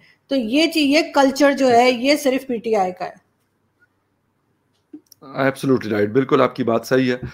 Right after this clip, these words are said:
Speaker 2: अ, पहले भी, अ, थोड़ी बहुत चीज़ें होती थी और इस्तेमाल, लेकिन, अ, जब से,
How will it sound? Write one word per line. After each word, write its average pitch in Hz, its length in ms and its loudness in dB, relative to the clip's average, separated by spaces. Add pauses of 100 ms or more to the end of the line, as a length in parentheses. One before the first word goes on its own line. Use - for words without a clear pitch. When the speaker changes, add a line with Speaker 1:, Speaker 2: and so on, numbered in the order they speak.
(180)
Speaker 2:
अ, 117 160 0
पहले 139 340 2
भी, 135 280 -2
अ, 110 300 -4
थोड़ी 120 180 0
बहुत 117 300 -2
चीज़ें 117 260 -2
होती 113 340 -2
थी 113 200 -12
और 107 260 -6
इस्तेमाल, 110 440 -6 (340)
लेकिन, 135 480 0
अ, 110 260 -2
जब 123 200 -2
से, 123 260 -4